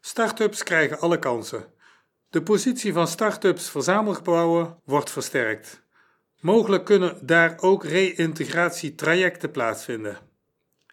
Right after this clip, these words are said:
Er komt een premie voor ondernemers die samenwerken. Zes. Het Centraal Station in Nijmegen wordt een volwaardig knooppunt voor mobiliteit,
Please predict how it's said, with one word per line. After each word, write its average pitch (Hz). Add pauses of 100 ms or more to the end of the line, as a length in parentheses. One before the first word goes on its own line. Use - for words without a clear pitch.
(220)
Er 165
komt 208
een 147
premie 202
voor 160
ondernemers 143
die 143
samenwerken. 113 (720)
Zes. 123 (580)
Het -
Centraal 214
Station 214
in 160
Nijmegen 196
wordt 147
een 123
volwaardig 175
knooppunt 180
voor 151
mobiliteit, 139